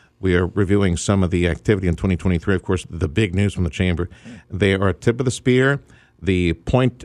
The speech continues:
entity for marketing the Rio Grande Valley, complementing economic development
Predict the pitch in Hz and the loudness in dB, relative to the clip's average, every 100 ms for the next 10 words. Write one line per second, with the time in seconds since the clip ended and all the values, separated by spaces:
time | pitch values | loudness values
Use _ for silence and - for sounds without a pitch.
0 | - 120 110 104 82 101 101 - 98 90 | -6 -2 0 0 -2 -2 -2 0 2 2
1 | 87 - 98 107 123 127 110 98 95 95 | 0 -2 2 4 4 2 2 2 0 0
2 | 90 95 92 87 82 85 90 - 123 135 | 2 0 2 0 2 0 -2 -2 2 2
3 | 123 117 92 104 101 95 95 98 92 85 | 2 2 2 0 -4 -4 0 2 0 0
4 | 87 98 92 87 | -2 0 0 0